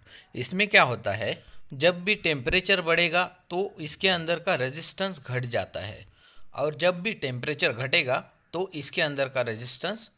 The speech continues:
बढ़ जाता है। मतलब क्या होता है, टेम्परेचर और रेजिस्टेंस दोनों अपोजिट काम करते रहता है।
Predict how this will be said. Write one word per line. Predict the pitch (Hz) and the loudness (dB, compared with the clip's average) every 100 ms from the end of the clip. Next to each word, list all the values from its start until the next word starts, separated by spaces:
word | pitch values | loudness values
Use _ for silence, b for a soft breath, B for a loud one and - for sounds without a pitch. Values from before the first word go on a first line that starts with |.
| 123 | -2
बढ़ | 139 160 | 2 2
जाता | 117 95 - | 0 -6 -8
है। | 104 92 95 B B B - | -8 -10 -12 B B B -12
मतलब | 123 127 196 208 | -8 -2 0 0
क्या | 180 135 | 0 -2
होता | 107 107 | -2 -4
है, | 151 - - | -4 -6 -2
टेम्परेचर | 160 160 185 202 208 | -2 -2 -4 -2 -2
और | 196 190 170 | 0 0 0
रेजिस्टेंस | 143 151 - - 185 202 147 | 0 0 0 0 -2 -8 -8
दोनों | 147 185 214 220 160 | -4 -2 -2 -4 -8
अपोजिट | 165 220 190 220 | -4 -2 -2 -4
काम | - 156 139 | 0 0 0
करते | 127 117 117 | -4 -8 -6
रहता | 110 101 - | -6 -8 -10
है। | 92 | -16